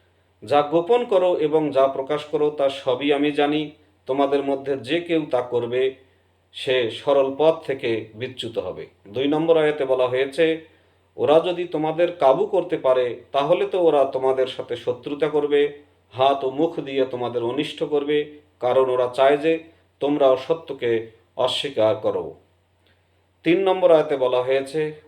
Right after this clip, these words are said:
"মনে রেখো", ব্র্যাকেটে বলছে, "মনে রেখো, মহাবিচার দিবসে তোমাদের আত্মীয় স্বজন,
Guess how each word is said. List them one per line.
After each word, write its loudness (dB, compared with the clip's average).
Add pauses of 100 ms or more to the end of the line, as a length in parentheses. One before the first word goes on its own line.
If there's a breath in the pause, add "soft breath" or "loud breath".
(120)
"মনে 2
রেখো", 2
ব্র্যাকেটে -4
বলছে, -4
"মনে 2
রেখো, 0 (320 soft breath)
মহাবিচার 0
দিবসে -2
তোমাদের 0
আত্মীয় 0
স্বজন, -2